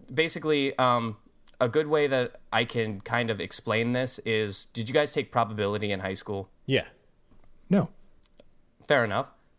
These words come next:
Speaker 1: Um, so I'm sure, Nick, you'll still kind of follow this, but there's this, uh,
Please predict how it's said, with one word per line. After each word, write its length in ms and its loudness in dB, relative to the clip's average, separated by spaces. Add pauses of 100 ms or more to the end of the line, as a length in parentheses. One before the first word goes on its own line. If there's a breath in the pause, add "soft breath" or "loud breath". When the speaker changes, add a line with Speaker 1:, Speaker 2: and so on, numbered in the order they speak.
Speaker 1:
Um, 280 2
so 460 2 (420)
I'm 120 4
sure, 180 -2
Nick, 240 -2
you'll 100 0
still 240 0
kind 260 0
of 120 -4
follow 340 -2
this, 260 -2
but 340 -2
there's 240 0
this, 300 0
uh, 300 0